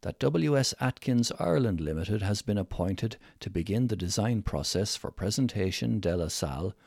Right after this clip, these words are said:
along with several other schools nationally, as part of Project Boyne of the Devolved Schools Building Programme two.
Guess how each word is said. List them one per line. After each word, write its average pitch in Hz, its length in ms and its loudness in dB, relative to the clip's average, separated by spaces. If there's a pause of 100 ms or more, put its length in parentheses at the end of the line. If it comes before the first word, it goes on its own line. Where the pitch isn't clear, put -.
(280)
along 104 420 0
with - 140 -4
several 123 400 2
other 135 220 4
schools 80 500 -2
nationally, 87 580 -2 (320)
as - 180 -2
part 82 360 0
of 101 240 0 (420)
Project 117 540 -2
Boyne 95 400 2
of 90 140 -4
the 92 100 -4
Devolved 113 640 2
Schools 143 500 2
Building 92 460 2
Programme 101 720 0
two. 85 360 2